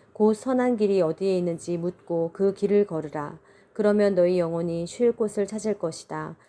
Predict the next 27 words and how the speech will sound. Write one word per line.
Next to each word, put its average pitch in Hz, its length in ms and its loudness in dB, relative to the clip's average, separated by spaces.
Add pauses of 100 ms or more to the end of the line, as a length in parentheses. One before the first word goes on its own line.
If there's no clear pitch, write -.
(140)
그러나 202 380 2
너희는 170 500 0
"우리가 202 420 0
그 196 140 -6
길을 190 240 0
걷지 180 320 -4
않겠다"라고 170 760 -4
말했다. 160 580 -8 (400)
내가 196 340 0
너희 196 340 4
위에 170 440 0
파수꾼들을 202 800 -2
세우고 214 400 0
말했다. 156 580 -6 (600)
나팔 220 380 0
소리를 185 500 0
귀 196 220 -4
기울여 185 480 0
들으라. 151 600 -10
그러나 185 380 -2
너희는 165 460 -2
"우리가 190 420 -2
귀 196 200 -4
기울여 196 340 2
듣지 - 340 -6
않겠다"라고 170 800 -4
말했다. 156 560 -8